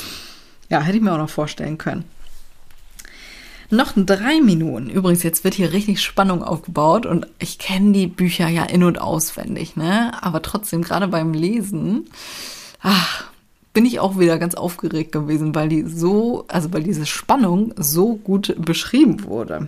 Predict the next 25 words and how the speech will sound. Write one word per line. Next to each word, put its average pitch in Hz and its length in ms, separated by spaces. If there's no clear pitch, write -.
So, 170 180
hier 160 180
geht 208 220
nämlich 165 260
richtig 208 260
der 165 120
Countdown 190 540
jetzt 156 260
runter. 208 540
Noch 240 540
drei 180 520
Minuten. 170 920
War 233 340
es 254 140
das 254 220
Meer, 196 280
das 156 220
so 160 140
hart 190 220
gegen 175 220
die 175 80
Felsen 175 480
schlug? 208 400
Ja, 180 180
wahrscheinlich. - 580